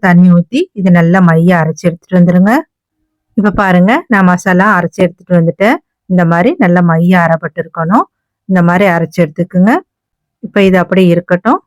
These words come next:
கடாயில மூணு டேபிள் ஸ்பூன் எண்ணெய் ஊத்திக்குங்க. எண்ணெய் சூடான உடனே கால் டீஸ்பூன்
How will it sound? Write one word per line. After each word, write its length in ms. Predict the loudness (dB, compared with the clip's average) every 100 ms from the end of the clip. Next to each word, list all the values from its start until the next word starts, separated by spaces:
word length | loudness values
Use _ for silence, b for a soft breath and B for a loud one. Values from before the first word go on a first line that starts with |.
| _ _ _ _ _ _ -8
கடாயில 460 | -4 0 0 2 2 2
மூணு 220 | 2 2 0
டேபிள் 240 | 0 -2
ஸ்பூன் 200 | -2 0 0
எண்ணெய் 220 | 0 0 0
ஊத்திக்குங்க. 460 | -2 -8 -2 0 0 -4 _ _ _ _ _ _ _ _ _ _ _ _ _ _ _ -2
எண்ணெய் 220 | 0 2 2
சூடான 400 | 0 0 0 0
உடனே 200 | 0 -4 -6 _ _ _ -8
கால் 220 | -4 -2 0
டீஸ்பூன் 380 | -2 -2 0